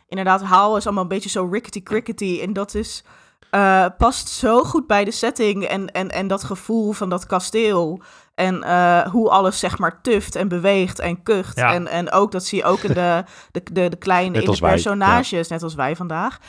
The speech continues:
Speaker 1: Maar ook in de personage, weet je wel. Oude omaatjes. Eh, dat assistentje Markel dat in een soort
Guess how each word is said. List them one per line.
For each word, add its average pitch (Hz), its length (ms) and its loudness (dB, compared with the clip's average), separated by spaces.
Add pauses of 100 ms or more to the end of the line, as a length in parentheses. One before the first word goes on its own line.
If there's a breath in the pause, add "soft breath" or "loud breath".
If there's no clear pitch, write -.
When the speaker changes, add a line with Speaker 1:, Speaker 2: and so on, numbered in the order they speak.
(140 loud breath)
Speaker 1:
Maar 175 100 2
ook - 120 0
in 220 60 -2
de 202 60 -4
personage, 202 680 -2
weet 160 120 -10
je 208 80 -6
wel. 202 160 2
Oude 277 400 4
omaatjes. 170 840 0 (280 loud breath)
Eh, 208 260 2
dat 226 220 0
assistentje 247 580 -2
Markel 233 340 2
dat 214 180 0
in 208 80 -4
een - 60 -2
soort 214 260 -2